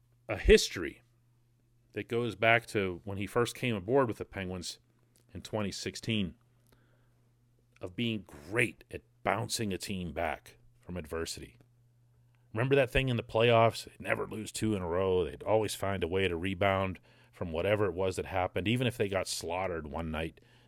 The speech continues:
they, you knew they would come back dedicated the next night. And the reason for that is that Sullivan would always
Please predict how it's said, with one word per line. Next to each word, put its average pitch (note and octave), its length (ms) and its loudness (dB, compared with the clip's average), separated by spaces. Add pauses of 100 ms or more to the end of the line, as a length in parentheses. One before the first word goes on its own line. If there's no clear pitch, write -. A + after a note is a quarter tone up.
they, F2+ 180 -10
you F2+ 220 -6
knew B2 260 2
they A#2 140 4
would G2 180 0
come G#2 220 -6
back F#2 280 -2
dedicated F2+ 580 -4
the D#2+ 80 -10
next E2 280 -8
night. D#2 200 -8 (840)
And G#2 220 -2
the G2 80 -2
reason D#3+ 340 0
for A#2 120 -6
that F#2 240 2
is E2+ 340 -2 (140)
that G2 160 -4
Sullivan A2 460 0 (180)
would G2+ 160 0
always G#2+ 540 0